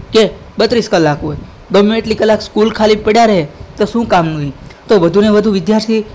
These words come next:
વિદ્યા સહાયક ઉમેદવારો અને બધા જ વિદ્યાર્થીઓ, બધી જ ગવર્મેન્ટ જોબની preparation કરતા વિદ્યાર્થીઓ, બધાને share કરવાની જરૂર છે.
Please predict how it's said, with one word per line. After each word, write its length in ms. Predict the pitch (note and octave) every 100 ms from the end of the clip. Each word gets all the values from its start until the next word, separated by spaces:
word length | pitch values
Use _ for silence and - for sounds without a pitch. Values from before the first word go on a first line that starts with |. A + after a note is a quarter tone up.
| - - - -
વિદ્યા 240 | E3+ F#3 A3
સહાયક 240 | A3+ A3
ઉમેદવારો 480 | G#3+ G#3+ G#3+ G#3+ G#3+ -
અને 220 | G#3+ A3 D3 - - F3
બધા 280 | F3+ E3 A3
જ 80 |
વિદ્યાર્થીઓ, 520 | F#3+ F#3 G3 D#3+ D3 C#3 - - -
બધી 280 | E3+ A#3+
જ 60 | G#3
ગવર્મેન્ટ 440 | G#3+ A3+ A3 A3+
જોબની 580 | F#3 G#3 G3+ - - G3
preparation 480 | G3 G3+ G#3 G3 G#3+
કરતા 240 | G3+ G3+
વિદ્યાર્થીઓ, 560 | F#3+ D#3 F#3+ E3+ E3 D3+ - - - -
બધાને 360 | G3 G#3 A3+ A#3+
share 220 | A#3+ A3+
કરવાની 340 | A3 A3+ A3 G3
જરૂર 240 | F#3+ F#3+
છે. 160 | F#3+